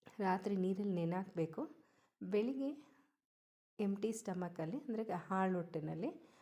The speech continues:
ಅದನ್ನು ನೀವು ಡಿಸ್ಕಾರ್ಡ್ ಮಾಡಿ ಆ ನೀರು ಏನು ನೆನೆಸಿಟ್ಟಿರೋ ನೀರನ್ನ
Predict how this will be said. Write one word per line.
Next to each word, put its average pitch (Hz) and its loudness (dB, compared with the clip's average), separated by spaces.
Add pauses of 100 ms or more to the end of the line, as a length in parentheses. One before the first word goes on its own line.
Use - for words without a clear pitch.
(180)
ಅದನ್ನು 214 2
ನೀವು 247 -2 (800)
ಡಿಸ್ಕಾರ್ಡ್ 214 0
ಮಾಡಿ 196 4
ಆ 233 4
ನೀರು 190 4
ಏನು 185 4
ನೆನೆಸಿಟ್ಟಿರೋ 175 0
ನೀರನ್ನ 165 0